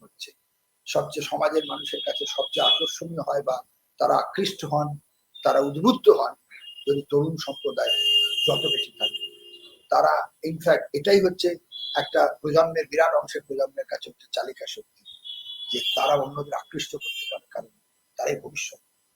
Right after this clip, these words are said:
আমার বিশেষ করে ভালো লাগছে যে এই উপলক্ষে যুব শক্তি, যুব শক্তি একটি ঐতিহ্যমণ্ডিত কাগজ।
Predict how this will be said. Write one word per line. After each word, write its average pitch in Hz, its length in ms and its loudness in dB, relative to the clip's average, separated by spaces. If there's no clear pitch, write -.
আমার 120 220 -14
বিশেষ - 260 -4
করে 170 200 -4
ভালো 143 200 -6
লাগছে 143 240 -4
যে 123 60 -10
এই 135 180 -2
উপলক্ষে 139 360 -6
যুব 135 120 -8
শক্তি, - 280 -12
যুব - 120 -10
শক্তি - 220 -20
একটি 120 180 -16
ঐতিহ্যমণ্ডিত 143 720 -6
কাগজ। 151 280 -2